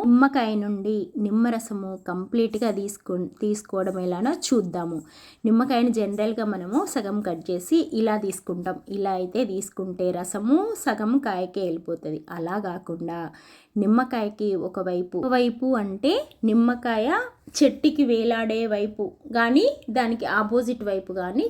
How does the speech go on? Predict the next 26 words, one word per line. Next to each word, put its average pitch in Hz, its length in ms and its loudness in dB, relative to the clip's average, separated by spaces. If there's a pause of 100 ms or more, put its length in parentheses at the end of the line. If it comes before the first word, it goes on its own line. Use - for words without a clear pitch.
కట్ 254 180 2 (100)
చేయాలి. 180 400 0 (140)
అక్కడ 214 240 -6 (160)
ఎక్స్ట్రా, - 320 -2 (300)
ఎక్స్ట్రా 247 400 -2
లేయర్ 208 400 0
లాగా 208 220 -2 (100)
ఉంటది. 208 280 -4 (100)
అక్కడ 214 220 -4 (100)
కట్ 175 240 -6
చేసుకొని 214 480 0 (600)
మనము 107 320 0 (200)
కట్ 185 240 -2
చేసుకున్నాం 208 500 -4
అనుకోండి, 190 440 -2 (140)
ఇలా 208 140 0 (100)
ప్రెస్ 214 220 -4 (120)
చేసుకున్నాం 220 460 -2
అనుకోండి, 196 440 -2 (160)
నిమ్మరసము 208 580 -2 (200)
ఎక్కువ - 320 -4 (120)
వస్తది. 190 380 -4 (140)
అలా 220 280 0 (180)
కట్, 196 180 -4 (180)
అలా 233 220 2
ప్రెస్ 226 200 -2